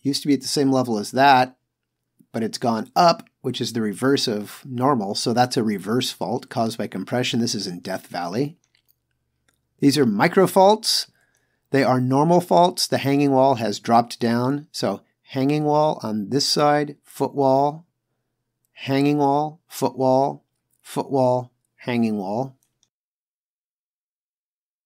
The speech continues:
So here's the fault itself. This side has dropped down. This is the hanging wall. The hanging wall has dropped down, so it's another normal fault.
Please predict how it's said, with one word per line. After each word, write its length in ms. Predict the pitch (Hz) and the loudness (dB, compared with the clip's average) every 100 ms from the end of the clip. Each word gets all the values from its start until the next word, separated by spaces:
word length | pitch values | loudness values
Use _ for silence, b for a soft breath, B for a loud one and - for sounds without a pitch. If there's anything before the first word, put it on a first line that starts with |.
| _ _ _ _ _ _ _ _ _ _ _ _ _ | _ _ _ _ _ _ _ _ _ _ _ _ _
So 360 | - 131 123 123 | -6 -4 -2 -4
here's 760 | - 160 151 156 156 156 143 | -6 -4 -2 0 0 -2 -4
the 100 | - | -6
fault 520 | 120 - 123 135 - | -10 -4 -2 -2 -4
itself. 720 | 151 - - 180 175 175 - - _ _ _ | -8 -4 2 4 4 0 -8 -20 _ _ _
This 200 | 135 147 | -4 -2
side 260 | 165 143 127 | 2 2 2
has 160 | 127 | -2
dropped 400 | 117 123 117 - | 0 0 0 -2
down. 560 | - 147 143 139 139 127 _ _ _ _ _ _ _ _ _ | 0 2 2 2 -2 -6 _ _ _ _ _ _ _ _ _
This 200 | 135 - | 0 4
is 220 | 135 123 | 2 2
the 100 | 123 | -2
hanging 340 | 120 131 131 127 | -2 2 2 2
wall. 200 | 123 120 | 2 0
The 80 | |
hanging 300 | 113 127 123 | -2 -2 -2
wall 180 | 120 120 | -2 -2
has 80 | 117 | -2
dropped 260 | 131 117 117 | 0 -2 0
down, 240 | 117 113 | -2 -2
so 140 | 117 | -2
it's 140 | 120 127 | -4 -2
another 280 | 120 110 104 | -2 0 -2
normal 400 | 110 123 127 127 | -2 -2 -2 -2
fault. 380 | 135 123 123 | -2 -2 -4